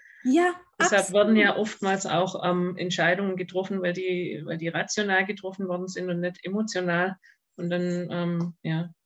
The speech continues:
Speaker 2: geht es oftmals, äh, gehen die Entscheidungen in falsche Richtungen. Ich, ich glaube, wir haben ja jetzt seit vier Wochen genau das Geschehen vor unserer Haustür. Die Betroffenheit bei den Menschen ist jetzt sehr groß, weil es halt so nah an uns dran ist.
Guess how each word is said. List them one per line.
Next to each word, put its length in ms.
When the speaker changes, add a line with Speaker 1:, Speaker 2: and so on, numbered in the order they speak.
Speaker 2:
geht 160
es 100
oftmals, 360
äh, 260
gehen 180
die 100
Entscheidungen 560
in 100
falsche 380
Richtungen. 520
Ich, 260
ich 120
glaube, 480
wir 160
haben 160
ja 140
jetzt 260
seit 220
vier 220
Wochen 440
genau 320
das 200
Geschehen 600
vor 220
unserer 340
Haustür. 640
Die 60
Betroffenheit 720
bei 120
den 140
Menschen 360
ist 200
jetzt 240
sehr 200
groß, 460
weil 100
es 120
halt 180
so 120
nah 360
an 160
uns 240
dran 240
ist. 380